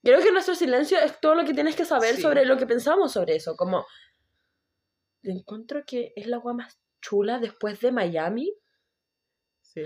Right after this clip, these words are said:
Speaker 1: No, porque en esta wea también les gritaban el nombre.
Speaker 2: Mm, sí.
Speaker 1: Está Las Vegas, por ser más caro,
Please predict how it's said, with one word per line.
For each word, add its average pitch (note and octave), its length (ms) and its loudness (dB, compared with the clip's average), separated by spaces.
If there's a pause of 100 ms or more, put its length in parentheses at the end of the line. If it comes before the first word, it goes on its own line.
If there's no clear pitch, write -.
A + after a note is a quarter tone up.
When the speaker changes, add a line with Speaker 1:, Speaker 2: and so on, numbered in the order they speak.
(140)
Speaker 1:
No, G#3+ 420 2 (800)
porque B3 240 6
en C4 80 6
esta C4 200 2
wea B3 200 6
también G#3+ 320 4
les A3 120 4
gritaban G3 340 2
el F#3 160 2
nombre. D#3+ 460 2 (2000)
Speaker 2:
Mm, D#3+ 320 -14 (760)
sí. D3+ 240 -10 (280)
Speaker 1:
Está F#4 180 4
Las G#4 180 2
Vegas, A#3 640 2 (680)
por A#3+ 160 4
ser C4 180 2
más A#3 160 0
caro, G#3+ 480 0